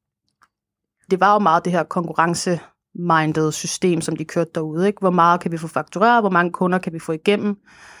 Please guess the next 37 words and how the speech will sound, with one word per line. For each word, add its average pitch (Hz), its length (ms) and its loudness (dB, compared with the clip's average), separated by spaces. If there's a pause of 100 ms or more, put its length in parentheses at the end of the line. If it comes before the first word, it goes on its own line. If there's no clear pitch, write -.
(100)
Vi 175 60 -2
havde 170 120 2
en 170 120 -6 (100)
kæmpe 190 260 -2
tavle 180 400 2
hængende 180 260 2
på, 165 460 -2 (100)
på - 80 -2
den 175 120 0
ene 185 200 2
væg, 175 200 2
ikke? 214 220 2
Med, 170 300 0 (680)
med 180 100 2
tal 175 360 2 (160)
for - 100 0
dagen 185 520 0
og, 170 440 -2 (200)
og 175 160 -2
vores 175 220 0
navne, 175 400 4
hvem 180 220 -2
der 185 100 0
havde 170 340 2
fået 170 260 -2
flest - 280 -4
penge 185 220 0
i 180 40 0
kassen 175 360 -2
og 180 60 -2
sådan 170 140 -6
noget. 156 180 -6 (460)
Så - 120 -8
det 180 100 0
var 180 100 4
et 185 120 -4
meget 185 480 2